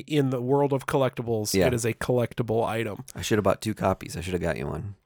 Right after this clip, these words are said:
Speaker 1: Well,
Speaker 2: But I didn't know better at the time, really.
Speaker 1: you know, who knows?
Speaker 2: Yeah.
Speaker 1: And, and when a hundred thousand of the clean copies drop,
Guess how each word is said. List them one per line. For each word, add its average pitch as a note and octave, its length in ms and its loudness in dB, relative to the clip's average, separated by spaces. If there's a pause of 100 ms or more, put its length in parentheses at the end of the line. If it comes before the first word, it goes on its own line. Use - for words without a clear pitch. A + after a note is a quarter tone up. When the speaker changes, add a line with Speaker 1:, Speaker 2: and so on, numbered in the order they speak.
(140)
Speaker 1:
Well, G#3 200 4
Speaker 2:
But - 80 -6
I G#2 80 -2
didn't F#2+ 240 -2
know F#2 140 2
better E2+ 260 0
at E2+ 160 -4
the F#2 80 -8
time, E2+ 260 -4
really. E2 320 -4
Speaker 1:
you C3+ 140 0
know, A2+ 140 0
who C3+ 200 -6
knows? G#2 440 -8
Speaker 2:
Yeah. E2+ 220 -6 (140)
Speaker 1:
And, A#2+ 280 0
and C3 240 -2
when C3 400 0 (280)
a C3+ 100 -2
hundred C3+ 360 0
thousand B2+ 460 2
of B2+ 80 2
the B2+ 80 0
clean B2+ 320 0
copies A2+ 440 0
drop, A2 380 0